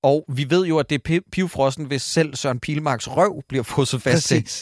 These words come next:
Speaker 1: til. Men
Speaker 2: Så
Speaker 1: de kan
Speaker 2: jeg
Speaker 1: bare
Speaker 2: kan
Speaker 1: skænke varm mjød ud.
Speaker 2: Dejlig, varm,
Speaker 1: Ja.
Speaker 2: læskende mjød.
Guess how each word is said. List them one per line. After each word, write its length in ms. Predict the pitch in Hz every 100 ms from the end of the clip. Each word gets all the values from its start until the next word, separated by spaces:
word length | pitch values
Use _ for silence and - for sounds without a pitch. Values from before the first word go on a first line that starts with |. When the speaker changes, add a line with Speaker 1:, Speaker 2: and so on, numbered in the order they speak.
| -
Speaker 1:
til. 60 |
Men 60 | 147
Speaker 2:
Så 60 | 147
Speaker 1:
de 60 | 131
kan 80 | 143
Speaker 2:
jeg 40 |
Speaker 1:
bare 80 | 147
Speaker 2:
kan 80 | 165
Speaker 1:
skænke 500 | - 175 156 147 131
varm 240 | 180 185
mjød 380 | 165 147 151 180 -
ud. 140 | 156
Speaker 2:
Dejlig, 420 | 143 170 170 160 98
varm, 480 | 117 143 131 131 110 -
Speaker 1:
Ja. 120 | 127 110
Speaker 2:
læskende 580 | 113 131 135 - 143
mjød. 260 | 123 127 127